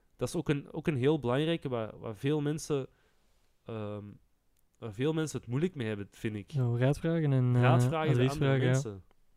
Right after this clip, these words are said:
Speaker 2: Ja. Ja, ik snap het wel. Je zit ergens wel dat je het alleen wil doen en trots bent op,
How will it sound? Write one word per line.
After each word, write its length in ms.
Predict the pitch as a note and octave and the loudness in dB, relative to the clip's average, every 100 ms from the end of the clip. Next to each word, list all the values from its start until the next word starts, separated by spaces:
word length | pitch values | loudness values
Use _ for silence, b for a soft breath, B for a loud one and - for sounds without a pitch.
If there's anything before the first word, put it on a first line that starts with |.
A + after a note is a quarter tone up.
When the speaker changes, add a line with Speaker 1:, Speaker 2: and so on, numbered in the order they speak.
| _ - - | _ -20 2
Speaker 2:
Ja. 300 | C#3+ D3+ G3+ _ _ | 4 4 2 _ _
Ja, 120 | C#3 | 2
ik 160 | C#3+ - | 2 2
snap 160 | C#3 | 0
het 100 | - | 2
wel. 160 | C3+ C3 | 2 4
Je 180 | A#2+ B2 | 2 2
zit 180 | A#2 | 2
ergens 260 | B2 A#2+ - | 2 0 0
wel 320 | B2+ B2 A#2+ - _ _ _ _ _ _ _ _ _ | 2 2 0 -4 _ _ _ _ _ _ _ _ _
dat 160 | C#3+ - | 0 6
je 60 | |
het 100 | C3 | 6
alleen 260 | A#2+ A#2 A2+ | 8 8 6
wil 120 | A2+ | 6
doen 240 | B2 A#2+ | 6 6
en 320 | A#2 A2 G#2+ B2+ _ _ _ _ | 4 2 0 -4 _ _ _ _
trots 360 | B2+ A#2+ - | 0 0 2
bent 360 | - B2 A#2+ - | 4 6 4 0
op, 140 | C3+ | -10